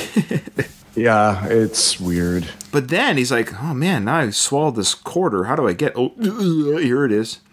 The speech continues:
Speaker 1: But yeah, like you said, Jay, this was a skill that he put to use in show business. So Mister Stevie Starr, I don't think that's his real name,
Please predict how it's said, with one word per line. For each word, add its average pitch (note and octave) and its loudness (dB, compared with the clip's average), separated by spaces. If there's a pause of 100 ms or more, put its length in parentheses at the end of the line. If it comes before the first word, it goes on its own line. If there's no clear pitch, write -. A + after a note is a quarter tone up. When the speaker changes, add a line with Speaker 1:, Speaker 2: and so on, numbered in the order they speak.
(120)
Speaker 1:
But D3 0
yeah, E3 0
like C#3+ 0
you B2+ -2
said, D3+ 0
Jay, B2 2
this C3+ -2
was C#3 -2
a B2 0
skill C3 0
that C3 0
he G#2+ -2
put - -8
to A#2 -2
use D#3 0
in G#2 -6
show D#3 0
business. B2+ -4
So - -4
Mister C3+ 0
Stevie E3+ 0
Starr, G2 0 (100)
I - -4
don't F2+ 0
think G2 -2
that's F2+ 0
his E2 -4
real E2 2
name, F2+ -2